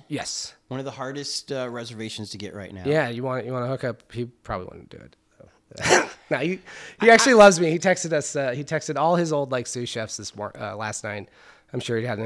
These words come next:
Speaker 1: Negroni or something like that, and
Speaker 2: Let,
Speaker 1: it's
Speaker 2: let's,
Speaker 1: awesome.
Speaker 2: let's go back to Maud real quick.
Speaker 1: Sure.
Speaker 2: When you say one ingredient a month,
Speaker 1: Yep.
Speaker 2: what were the ingredients that
Speaker 1: Um,
Speaker 2: we're talking?
Speaker 1: so we did,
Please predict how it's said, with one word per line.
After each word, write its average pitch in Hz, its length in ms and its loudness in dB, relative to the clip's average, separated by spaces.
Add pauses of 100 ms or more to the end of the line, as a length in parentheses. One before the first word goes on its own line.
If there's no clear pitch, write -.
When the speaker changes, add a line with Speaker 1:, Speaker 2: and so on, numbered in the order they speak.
Speaker 1:
Negroni 110 360 -8
or 107 60 -10
something 107 260 -10
like 110 180 -8
that, 98 220 -6
and 95 100 -10
Speaker 2:
Let, 196 100 -4
Speaker 1:
it's 196 100 -8
Speaker 2:
let's, 226 140 -4
Speaker 1:
awesome. - 120 -12
Speaker 2:
let's 202 120 -6
go 220 100 0
back 196 200 0
to 175 60 -4
Maud 135 260 -2
real 113 120 -8
quick. 101 260 -12
Speaker 1:
Sure. - 200 4
Speaker 2:
When 165 140 -2
you 262 120 2
say 196 240 -2
one 160 400 -4
ingredient 143 680 -2
a 120 80 -6
month, 113 520 -6
Speaker 1:
Yep. - 320 0
Speaker 2:
what 190 300 0
were 220 220 0
the 185 200 -4
ingredients 139 880 -4
that 156 240 4
Speaker 1:
Um, 160 100 2
Speaker 2:
we're 123 80 -4
talking? 104 440 -8
Speaker 1:
so 156 300 0
we 156 180 0
did, 143 680 -4